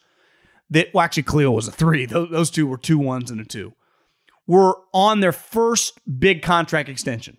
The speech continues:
So basically their second N F L contract. Davante is on his third contract. This is gonna be his third N F L contract. I would still view him like a player in his prime for years to come.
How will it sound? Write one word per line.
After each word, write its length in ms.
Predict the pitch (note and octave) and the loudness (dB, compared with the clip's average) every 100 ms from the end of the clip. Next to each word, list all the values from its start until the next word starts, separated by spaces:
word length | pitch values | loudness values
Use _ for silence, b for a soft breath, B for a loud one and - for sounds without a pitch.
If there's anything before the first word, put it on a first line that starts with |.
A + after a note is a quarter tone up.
| _ | _
So 160 | D3+ | 0
basically 420 | D3+ F#3+ - E3+ | 2 2 2 2
their 140 | D3 C#3 | 2 0
second 460 | - G3+ F3+ F3+ - | -2 -2 0 -4 -2
N 120 | D3+ | 0
F 160 | D3+ C#3 | 0 0
L 120 | C#3 | -2
contract. 540 | B2+ A2 G#2 - - _ _ _ _ _ | -2 -12 -14 -20 -20 _ _ _ _ _
Davante 600 | E3 F#3 B3+ D4 A#3 G3+ | 0 4 4 2 2 0
is 160 | F#3+ E3+ | 2 2
on 220 | F3+ F#3 | 2 0
his 160 | D3 - | -2 -4
third 480 | - - G3 F3+ C#3+ | -4 0 4 2 2
contract. 600 | C#3+ A#2+ G#2 E2 - _ - | 0 -2 -6 -16 -20 _ -2
This 180 | F#3 F3+ | -2 0
is 80 | |
gonna 220 | D#3 E3 D3 | 0 0 2
be 140 | C#3 | 0
his 120 | A#2 | -2
third 640 | - _ G#3+ G#3 G3+ G3 E3+ b b - | -8 _ 0 2 2 0 -4 b b -2
N 140 | F#3 | 0
F 120 | E3+ | 0
L 120 | E3 D#3 | 0 -2
contract. 600 | D3 C3 A#2+ - - _ _ _ _ _ _ - | -2 -4 -6 -16 -20 _ _ _ _ _ _ 0
I 180 | G3+ C#4 | 2 4
would 200 | C4+ G3 | 4 2
still 260 | - A#3+ | 2 2
view 300 | D#3+ F3 G#3+ | 4 4 4
him 220 | F#3 D#3+ | 4 2
like 180 | D3+ D#3 | 0 -2
a 40 | C#3 | -4
player 480 | - F#3 F#3+ F#3 | -4 0 0 0
in 80 | F3+ | 0
his 120 | E3 | -2
prime 420 | - E3 D#3+ C#3+ C3+ | -4 -4 -2 -2 -4
for 180 | D3+ | -4
years 440 | C#3+ C#3 D3+ D3 B2+ | -4 2 2 2 0
to 80 | C3+ | -6
come. 260 | B2 F#2 | -6 -10